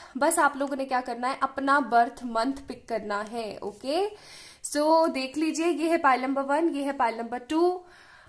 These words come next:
आपको, मैं ऐसे बताती हूँ, आपको थोड़ा सा दिखे ताकि, आपने सिर्फ और सिर्फ पिक करना है अपना बर्थ मंथ, ओके? सिलेक्ट करना है आपने कौन से पाइल में आपके जन्म का महीना है,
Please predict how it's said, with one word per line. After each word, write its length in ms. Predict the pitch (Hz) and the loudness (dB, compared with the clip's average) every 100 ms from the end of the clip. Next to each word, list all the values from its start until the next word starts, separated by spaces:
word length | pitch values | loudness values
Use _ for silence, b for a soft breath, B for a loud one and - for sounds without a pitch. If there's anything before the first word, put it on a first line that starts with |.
| - | 0
आपको, 720 | 233 262 - 320 339 392 466 B B B - | 2 2 -4 0 4 4 4 B B B -12
मैं 140 | 247 | -10
ऐसे 140 | 233 240 | -8 -8
बताती 380 | 226 208 202 | -8 -10 -10
हूँ, 100 | 214 | -10
आपको 220 | 214 208 220 | -12 -12 -12
थोड़ा 200 | 214 202 | -10 -8
सा 140 | 214 | -8
दिखे 340 | 208 208 240 | -10 -8 -6
ताकि, 460 | 226 208 196 240 392 B B B B B | -6 -8 -12 -12 -12 B B B B B
आपने 340 | - 277 285 359 | 6 6 6 2
सिर्फ 280 | 339 370 359 | 2 0 2
और 80 | |
सिर्फ 280 | 370 392 392 | 2 0 0
पिक 220 | 339 339 - | -2 -2 0
करना 300 | 349 320 320 | 0 2 2
है 140 | 339 | 2
अपना 260 | 320 302 320 | 0 0 0
बर्थ 420 | 240 254 269 277 | 4 4 4 0
मंथ, 320 | 294 277 330 - - _ _ - | 0 2 0 -2 -12 _ _ -6
ओके? 360 | 262 302 359 | -4 -2 -2
सिलेक्ट 360 | 427 302 285 285 | -2 -2 -2 -4
करना 300 | - 277 262 | -4 -2 -2
है 160 | 269 269 | -2 -2
आपने 460 | 240 247 269 320 B B B | -4 -4 -6 -6 B B B
कौन 260 | - 285 311 | 0 2 2
से 180 | 311 359 | 0 0
पाइल 360 | 359 269 269 | 0 2 0
में 220 | 269 285 - | -2 -4 0
आपके 380 | 254 247 - 285 | 0 0 -2 -2
जन्म 380 | 220 240 247 254 | -2 -2 -2 -2
का 180 | 269 | 0
महीना 460 | 277 247 233 240 254 | 0 0 -4 -2 -2
है, 480 | 262 - 277 240 | -2 -2 0 0